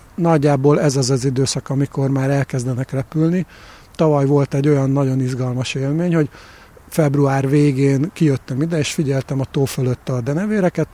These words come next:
egy tompa puffanás hallatszott, felnéztem, és egy karvaj elkapott egy denevért, és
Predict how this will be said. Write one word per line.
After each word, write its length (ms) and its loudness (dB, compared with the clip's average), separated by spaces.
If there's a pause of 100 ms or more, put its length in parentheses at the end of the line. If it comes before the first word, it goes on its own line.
(140)
egy 120 -6 (140)
tompa 320 -2
puffanás 580 -2
hallatszott, 460 -4
felnéztem, 720 -2 (400)
és 120 -10
egy 120 -10
karvaj 480 2
elkapott 500 -6
egy 80 -4
denevért, 500 -2
és 180 -2